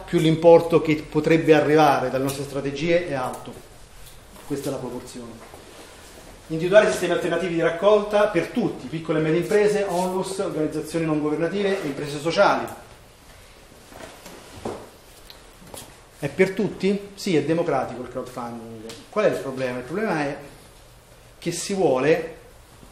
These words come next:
approccia-, ci si vuole approcciare al crowdfunding, perlomeno nella mia esperienza, come se fosse la lotteria, un po' come fanno le persone nel mondo del, degli investimenti finanziari. Non è così, cioè, può capitare il colpo di fortuna,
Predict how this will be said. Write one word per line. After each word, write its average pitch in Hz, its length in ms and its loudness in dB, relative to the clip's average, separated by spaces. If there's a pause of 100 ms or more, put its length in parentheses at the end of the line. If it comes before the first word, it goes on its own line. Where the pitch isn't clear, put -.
(160)
approccia-, 160 520 -4
ci 170 140 -8
si - 100 -6
vuole 151 200 4
approcciare 156 340 -2
al 135 80 -4
crowdfunding, 165 560 0
perlomeno 143 320 -2
nella 131 140 -2
mia 139 100 -4
esperienza, 160 500 0
come 160 160 -6
se 147 80 -4
fosse 151 340 -4
la 143 60 0
lotteria, 127 520 -4
un - 720 -10
po' 160 60 -4
come 160 80 2
fanno 143 360 -2
le 139 60 -2
persone 139 360 -6
nel 131 140 -4
mondo 131 300 -4
del, 123 260 -4
degli 120 160 -8
investimenti 123 560 -8
finanziari. 117 600 -10 (840)
Non 226 160 4
è 160 180 4
così, 120 480 -6
cioè, 147 340 2 (260)
può 185 120 4
capitare 208 340 6
il 147 120 2
colpo 147 240 0
di 139 100 0
fortuna, 131 680 -4